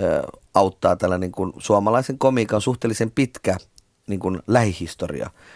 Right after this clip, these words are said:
Jos mietitään niin kuin viimeisen neljän, viidenkymmenen vuoden aikana, kuinka sieltä on, sieltä tultu sieltä rillomarikulttuurista niin kuin kovien kasvojen kautta, Esa Pakariset,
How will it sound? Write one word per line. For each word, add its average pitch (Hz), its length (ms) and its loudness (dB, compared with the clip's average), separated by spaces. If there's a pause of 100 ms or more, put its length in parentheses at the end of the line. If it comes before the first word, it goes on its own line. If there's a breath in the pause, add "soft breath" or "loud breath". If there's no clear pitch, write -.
(120 soft breath)
Jos 98 120 -10
mietitään 95 420 0
niin 98 80 -2
kuin 110 80 -10
viimeisen 110 420 2
neljän, 113 280 4
viidenkymmenen 95 520 0
vuoden 95 200 4
aikana, 92 380 2 (540 soft breath)
kuinka 101 220 0
sieltä 101 280 4
on, 101 160 0
sieltä 101 260 0
tultu 107 220 -2
sieltä 95 420 2
rillomarikulttuurista 95 1080 -2
niin 95 120 -4
kuin 101 220 -6 (520)
kovien 147 340 4
kasvojen 110 500 2
kautta, 98 340 2
Esa 101 200 2
Pakariset, 92 800 -2